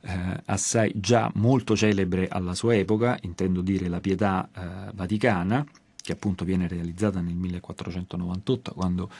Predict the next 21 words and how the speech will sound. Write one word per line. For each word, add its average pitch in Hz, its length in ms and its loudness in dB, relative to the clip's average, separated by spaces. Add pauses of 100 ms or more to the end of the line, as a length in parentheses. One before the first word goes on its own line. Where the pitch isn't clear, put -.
(360)
quando 90 280 0
Michelangelo 90 600 0
è 87 40 -10
appena 90 400 -4
ventitreenne, 95 1080 0 (440)
e - 60 -10
che 104 140 2
già 120 180 4
rappresenta 104 560 0
in 95 80 2
qualche 113 360 0
modo 123 500 2 (400)
il 113 240 4
raggiungimento 120 760 2
massimo, 120 560 4
diciamo 110 340 0
così, 110 420 2
eh, 67 460 0
la, 107 260 2
la, 104 320 2
l'esito, 120 920 2